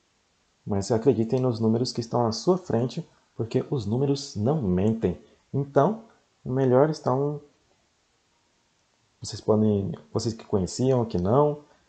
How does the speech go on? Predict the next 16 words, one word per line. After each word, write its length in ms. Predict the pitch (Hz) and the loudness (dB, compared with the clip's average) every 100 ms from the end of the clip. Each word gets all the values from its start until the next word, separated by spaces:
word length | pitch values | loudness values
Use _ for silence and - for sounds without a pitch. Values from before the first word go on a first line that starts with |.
| _ _ - | _ _ -6
Então, 240 | - 135 | -2 0
são 180 | - 147 | 2 0
estatísticas 920 | 143 135 - 135 135 - 143 143 - _ _ _ | 2 0 0 -2 -2 0 0 0 -12 _ _ _
chave, 460 | - - 123 120 90 - | -12 0 4 4 0 -6
porque 220 | 123 165 | -4 0
muitas 360 | 156 214 180 104 | 2 2 2 4
vezes, 380 | 120 143 107 - | 6 6 4 0
quando 220 | 120 120 | -2 0
estamos 260 | 113 127 | 0 -4
falando 280 | - 120 117 | 0 0 2
do 60 | 92 | 0
Pip 240 | 95 - | -2 -4
Grabber, 400 | 92 90 92 139 - - - | 0 0 2 -2 -4 -12 -8
nos 100 | - | 0
perguntam, 440 | 151 143 123 113 196 | 2 2 2 -2 0
"Ei, 280 | 175 - | 0 0